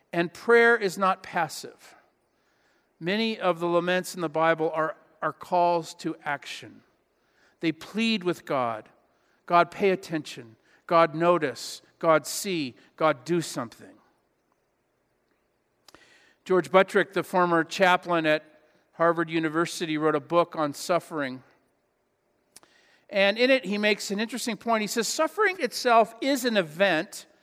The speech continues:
Therefore, a person who is suffering is not comforted by someone who gives them a theory about why they are suffering." It's really important. I, I've learned this. When I go and visit in the hospital,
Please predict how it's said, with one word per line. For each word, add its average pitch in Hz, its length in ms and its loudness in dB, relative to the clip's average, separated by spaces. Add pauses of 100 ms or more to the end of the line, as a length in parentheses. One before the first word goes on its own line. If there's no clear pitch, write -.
(480)
Therefore, 240 480 6
a 196 40 4
person 277 480 -2
who 254 140 0
is 214 80 -2
suffering 214 520 -2
is 180 180 -4
not 214 300 0
comforted 165 600 -2 (240)
by 190 140 2
someone 208 420 0
who 190 140 -2
gives 190 260 0
them 180 160 -2
a 165 60 0
theory 190 580 0
about 175 420 2
why 185 280 2
they 156 160 -2
are 135 120 -4
suffering." - 480 -10 (1300)
It's - 160 -18
really 214 160 -2
important. 196 500 -8 (1120)
I, 170 180 -6
I've 165 140 2
learned 196 340 0
this. 120 320 -10
When 175 100 -4
I 196 100 2
go 214 200 2
and 185 120 -4
visit 196 380 2
in 175 120 -10
the 165 80 -6
hospital, 143 640 -10